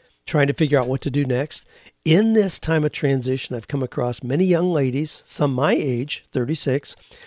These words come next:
and many of them have told me that they're in factory manufacturing jobs, some in retail. As a matter of fact, one of them lost her job because the retail store closed down.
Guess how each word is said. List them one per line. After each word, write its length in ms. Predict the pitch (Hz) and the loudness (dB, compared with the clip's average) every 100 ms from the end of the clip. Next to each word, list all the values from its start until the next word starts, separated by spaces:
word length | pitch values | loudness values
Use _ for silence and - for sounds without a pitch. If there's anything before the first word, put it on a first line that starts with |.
| - _ _ | -20 _ _
and 160 | 143 143 | 0 2
many 200 | 170 196 | 4 4
of 120 | 156 | 6
them 160 | 151 156 | 6 4
have 160 | 143 | 2
told 260 | - 147 143 | 2 2 4
me 100 | 147 | 2
that 180 | 135 123 | 0 0
they're 160 | 139 127 | 2 2
in 140 | 117 | -2
factory 520 | - 135 135 - 139 | -2 -2 -2 -4 -4
manufacturing 720 | 131 131 135 131 123 - 131 | -2 -4 -2 -4 -4 -6 -6
jobs, 400 | 123 117 120 117 | -4 -4 -4 -8
some 160 | - 107 | -10 -8
in 80 | 104 | -4
retail. 560 | 160 - 156 160 156 _ - - - | -4 0 2 2 0 _ -20 -16 -8
As 140 | 120 | -6
a 40 | 123 | -2
matter 200 | 135 135 | 0 0
of 80 | |
fact, 320 | - 139 135 131 | 0 0 0 -2
one 160 | 131 | -2
of 80 | 131 | -2
them 140 | 123 | -2
lost 400 | 120 123 131 - - _ - | -4 -4 -6 -10 -20 _ -2
her 180 | 151 | 0
job 340 | 127 139 135 127 | 4 4 4 2
because 320 | 123 143 123 | -2 -2 -2
the 100 | 117 | -2
retail 360 | 120 131 147 123 | -4 -2 -2 -2
store 320 | - 131 117 | -4 -6 -6
closed 400 | - 123 120 - | -8 -8 -8 -6
down. 420 | 131 151 170 | -4 -2 -4